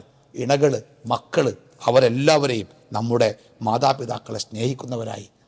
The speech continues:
അള്ളാഹു താല മാറ്റിത്തരുമാറാവട്ടെ. നമ്മുടെ മക്കളൊക്കെ ജീവിക്കുന്നത് വളരെ അപകടകരമായ സാഹചര്യത്തിലാണ്. അള്ളാഹു സുബ്ഹാനഹു വ തആല നമ്മളെ സ്നേഹിക്കുന്ന, നമ്മളെ ആദരിക്കുന്ന, ബഹുമാനിക്കുന്ന, നമ്മുടെ വാക്കിന് വില കൽപ്പിക്കുന്ന, നമ്മൾ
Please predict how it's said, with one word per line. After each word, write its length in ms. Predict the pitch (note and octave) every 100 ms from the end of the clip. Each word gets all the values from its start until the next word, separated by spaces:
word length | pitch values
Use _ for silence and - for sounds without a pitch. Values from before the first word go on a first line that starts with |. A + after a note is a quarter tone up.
| -
അള്ളാഹു 240 | A2 G#2 G2+
താല 180 | G2+ G2 - G#2
മാറ്റിത്തരുമാറാവട്ടെ. 840 | G#2+ A2 A2+ G2 F#2+ F#2 F#2 F2+ D2+ _ _ _ A2
നമ്മുടെ 240 | A2 A#2 A2
മക്കളൊക്കെ 420 | - B2 A#2+ A#2
ജീവിക്കുന്നത് 520 | A2 A2+ A2+ A#2 A2 F#2+ _ _ -
വളരെ 340 | G2+ A#2 C3 A#2+ - _ _ G#2
അപകടകരമായ 760 | G2+ B2+ C#3+ C#3+ D3 C#3 C3 B2 -
സാഹചര്യത്തിലാണ്. 720 | G2+ A2 A#2+ A2+ - F#2+ D#2+ _ _ - G#2+
അള്ളാഹു 220 | A2 G#2+
സുബ്ഹാനഹു 300 | A2+ G#2 G#2
വ 40 | G2+
തആല 140 | G#2 F#2 - _ _ A2
നമ്മളെ 320 | G2+ A#2 B2+ - -
സ്നേഹിക്കുന്ന, 520 | G#2 A2 A2 A2 G2 - _ _ _
നമ്മളെ 380 | A2+ A2+ C3 C3+ B2+ A2
ആദരിക്കുന്ന, 520 | A2+ B2 B2+ B2+ A2+ G#2 - _ _
ബഹുമാനിക്കുന്ന, 640 | A2+ A2 B2+ C3+ - B2+ G#2 - _ _ -
നമ്മുടെ 240 | A#2+ B2+ B2+
വാക്കിന് 420 | A#2 B2 - D3 C3+ - _ A#2
വില 180 | B2 D3+
കൽപ്പിക്കുന്ന, 460 | C#3+ C3+ B2+ B2 A2 - _ _ _
നമ്മൾ 200 | A#2 B2+